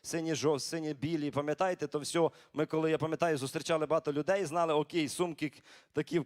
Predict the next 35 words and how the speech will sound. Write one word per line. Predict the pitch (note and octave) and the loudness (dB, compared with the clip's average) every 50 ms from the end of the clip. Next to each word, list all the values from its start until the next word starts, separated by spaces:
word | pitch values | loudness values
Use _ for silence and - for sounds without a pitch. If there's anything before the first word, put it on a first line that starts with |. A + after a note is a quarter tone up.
| - A#2 | -2 -6
Зараз | B2 A2 F3 G3+ A#3+ C4+ A3 - | -2 2 2 4 4 2 0 -2
ні, | G3+ A#3 G#3+ D3 A2+ | -2 -2 0 0 2
до | A2+ G#2+ | 2 2
речі, | G#2 G2 - G#2 | 0 0 -2 -6
це | - - D#3+ E3 | -2 0 0 2
покоління, | E3+ E3+ - E3+ E3+ F#3+ F#3+ D3+ | 2 0 0 0 0 0 0 -2
вони | E3+ D#3 E3 E3+ | -2 0 0 0
вже | D3+ D#3 | 0 -2
з | C#3+ - | -2 -2
тими | - F3 E3 | -2 -2 -2
сумками | C#3+ - D#3+ D3 - E3+ D#3+ D#3 D#3+ | -2 -2 -2 0 0 0 0 2 0
не | D#3+ | 0
йдуть, | E3 D#3 D3+ B2+ A2 | 0 2 0 0 0
це | - C#3+ C#3+ | 0 -2 -2
вже | C3+ C3+ C3+ | 0 0 -2
з | - | -2
чемоданами, | - C3+ C3 C3 C3 D#3+ F#3+ G3 G3 G3 F#3+ F3+ F3+ F3+ F3+ E3+ - - - - _ | -2 0 0 2 2 2 2 2 2 0 0 -2 -2 0 -2 -2 -4 -6 -14 -20 _
на | - C3 C3+ | -4 -2 -2
колесах, | - - D3+ E3 F#3 G3 G3 F#3+ E3+ - E3 D3+ - | 0 0 0 2 2 2 2 0 0 0 -2 -4 -4
це | - E3+ F3+ | -2 -2 -2
вже | E3+ D#3 E3 | -2 -2 -4
сучасні | - F3 E3 - F#3+ F3 D3 - - B2+ | -4 -4 -2 0 2 2 2 0 -2 -2
люди. | A#2 A2+ G#2 A2 | -2 -2 0 0
А | A#2 B2+ | 0 2
ми | D3+ A3+ C4+ B3 | 2 2 2 2
ще, | - - F3+ E3+ - - - - - - | 0 0 0 -2 -4 -6 -12 -20 -14 -4
ще | - D3+ | -2 0
їхали | F3+ A#3+ B3 F#3 A3 G#3 G3 | 0 0 0 0 2 2 0
з | - | 2
тими | - A3+ A3+ G#3+ F#3 | 0 0 0 0 0
сумками | - F#3 F#3+ F3 G3+ G#3+ G#3+ G3 | 0 -2 -2 0 2 2 2 0
в | F3+ D#3+ | -4 -6
клеточку. | - F3 F#3+ E3+ - - A2+ - - - - E3 - _ _ _ _ _ _ _ _ _ _ _ _ | -2 0 2 2 2 0 -4 -6 -8 -12 -16 -16 -18 _ _ _ _ _ _ _ _ _ _ _ _
Але | - C3+ D#3 E3 F3 E3+ | 0 2 4 4 2 2
коли | - - G3 G3+ G#3+ B3 B3+ A#3+ F#3+ E3+ E3 D3 B2+ - | 2 4 4 4 4 4 4 4 4 4 2 0 0 -2